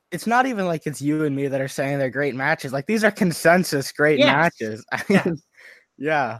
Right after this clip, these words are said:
Speaker 2: I don't
Speaker 1: um,
Speaker 2: know. I, I love this. I mean, fir-, first of all, I think Shingo may have said "Taichi Okayame" at one point, like,
Speaker 1: <laughs>
Speaker 2: basically, like, "Taichi, go home," really fast when he went for the sliding forearm, which I thought was awesome.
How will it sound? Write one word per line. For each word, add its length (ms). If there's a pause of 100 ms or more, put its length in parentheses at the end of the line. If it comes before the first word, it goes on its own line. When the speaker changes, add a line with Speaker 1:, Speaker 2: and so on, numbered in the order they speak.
(120)
Speaker 2:
I 120
don't 100
Speaker 1:
um, 60
Speaker 2:
know. 180 (420)
I, 80
I 200
love 240
this. 180
I 20
mean, 320
fir-, 260
first 220
of 60
all, 80
I 140
think 240
Shingo 360
may 120
have 160
said 240
"Taichi 440
Okayame" 600
at 220
one 100
point, 320
like, 300
Speaker 1:
<laughs> 240
Speaker 2:
basically, 320
like, 140
"Taichi, 380
go 220
home," 400
really 260
fast 400
when 60
he 40
went 120
for 60
the 60
sliding 340
forearm, 320
which 120
I 40
thought 180
was 120
awesome. 400